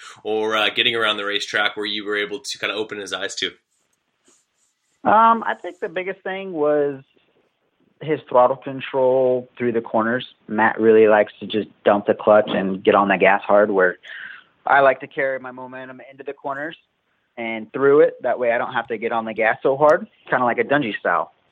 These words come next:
Speaker 2: really
Speaker 1: Yeah.
Speaker 2: smooth.
Speaker 1: Two-stroke
Speaker 2: And
Speaker 1: style.
Speaker 2: so, yeah, yeah. And, uh, so that's what I had to work on with Matt. And, dude, there's so many things.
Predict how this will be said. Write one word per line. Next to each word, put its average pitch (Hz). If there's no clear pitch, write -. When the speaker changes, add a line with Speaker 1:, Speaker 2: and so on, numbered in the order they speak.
Speaker 2:
really 117
Speaker 1:
Yeah. 104
Speaker 2:
smooth. 98
Speaker 1:
Two-stroke 156
Speaker 2:
And 123
Speaker 1:
style. 113
Speaker 2:
so, -
yeah, 165
yeah. -
And, 127
uh, 117
so 143
that's 143
what 143
I 131
had 135
to 131
work 117
on 110
with 107
Matt. 95
And, 190
dude, 175
there's 160
so 127
many 113
things. 110